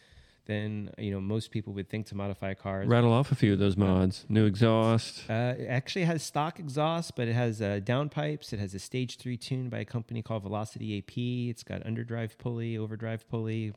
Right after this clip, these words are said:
Speaker 1: between the crank pulley and the supercharger. Um, there's got, you know, body, b-, body components on it, you know, in,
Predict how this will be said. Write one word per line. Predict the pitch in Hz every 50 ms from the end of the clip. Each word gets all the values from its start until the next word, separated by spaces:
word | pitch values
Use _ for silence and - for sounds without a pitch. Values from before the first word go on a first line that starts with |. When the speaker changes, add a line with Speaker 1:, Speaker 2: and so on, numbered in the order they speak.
| _ _
Speaker 1:
between | - 101 - - 110 107 104 104 98
the | 92 90 90 90
crank | - - 113 110 -
pulley | - - 113 110 110 110 107
and | 101 95 92
the | 90
supercharger. | 87 - - - - - - - 117 110 107 - 113 107 107 110 - _ _ - - _ _ _ _ _ _ _ _ _ _
Um, | - 87 85 82 85 87 90
there's | 98 98 98 -
got, | - 98 90 87 - -
you | - -
know, | _ _ -
body, | 107 107 104 107 101 - _ _ - -
b-, | - 117 - -
body | 101 120 123 127 123
components | - 120 113 - 120 117 117 113 - -
on | 120 113 110
it, | 113 113 110 107 107 - -
you | 101 92
know, | 90 -
in, | - 107 107 107 -